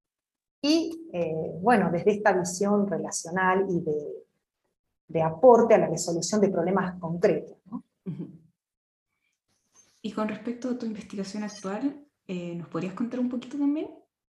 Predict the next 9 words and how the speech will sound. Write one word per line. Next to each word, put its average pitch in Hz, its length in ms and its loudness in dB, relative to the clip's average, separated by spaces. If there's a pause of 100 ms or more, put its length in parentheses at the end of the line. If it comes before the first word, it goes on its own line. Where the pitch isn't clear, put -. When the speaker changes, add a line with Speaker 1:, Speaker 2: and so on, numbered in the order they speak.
(560)
Speaker 1:
Bueno, 196 480 8
eh, - 220 -6 (200)
yo 330 180 2
estoy 392 240 6
como 277 240 8
muy, 247 640 4
muy 220 320 2
entusiasmada, 254 1000 8
eh, 175 460 -6